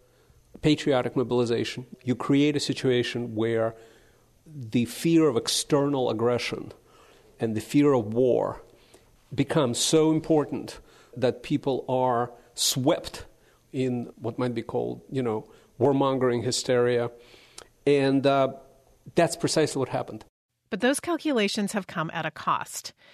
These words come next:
Speaker 2: In twenty fourteen, after the annexation of Crimea, Russia was removed from the powerful bloc of industrialized nations known as the G eight. The E U and the U S teamed up to impose economic sanctions in response to Russia's actions in Ukraine and Crimea.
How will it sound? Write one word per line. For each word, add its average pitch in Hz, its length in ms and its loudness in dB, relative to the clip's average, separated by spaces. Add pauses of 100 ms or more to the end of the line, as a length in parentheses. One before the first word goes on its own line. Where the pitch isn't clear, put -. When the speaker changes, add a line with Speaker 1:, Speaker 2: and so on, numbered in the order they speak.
(240)
Speaker 2:
In 196 180 0
twenty 196 280 0
fourteen, 170 840 -2
after 175 280 -6
the 165 160 -6
annexation 170 720 -4
of 156 160 -12
Crimea, 170 680 -2
Russia 220 560 0
was 180 340 -2
removed 180 760 -2
from 151 320 -4
the 147 80 -8
powerful 170 400 -2
bloc 151 280 -4
of 160 100 -8
industrialized 151 720 -6
nations 160 420 -6
known 160 180 -6
as 151 280 -8
the 151 100 -10
G 170 320 -6
eight. 165 320 -4 (400)
The 233 200 -2
E 247 280 6
U 220 240 4
and 190 320 0
the 175 80 -2
U 170 280 -2
S 180 420 0
teamed 196 340 0
up 175 160 -2
to 214 120 -6
impose 180 360 -4
economic 165 560 -6
sanctions - 680 -4
in 170 160 -4
response 156 460 -4
to 175 120 -8
Russia's 156 380 -4
actions 170 480 -4
in 160 140 -4
Ukraine 160 580 -6
and 151 240 -8
Crimea. 160 560 -4